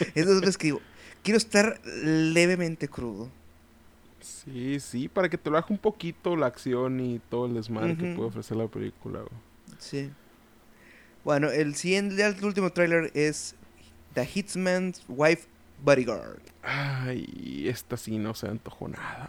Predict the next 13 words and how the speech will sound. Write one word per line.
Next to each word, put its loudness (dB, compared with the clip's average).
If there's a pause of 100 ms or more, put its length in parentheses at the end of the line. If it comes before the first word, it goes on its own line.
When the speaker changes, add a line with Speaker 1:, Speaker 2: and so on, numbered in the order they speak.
(120)
Speaker 2:
güey. -16 (560)
Speaker 1:
No, 6
porque, -2 (320)
ajá, 2
la 2
pri-, 0
los -2
primeros -2
treinta 0
segundos 0
estaba -4
como -2
que, -20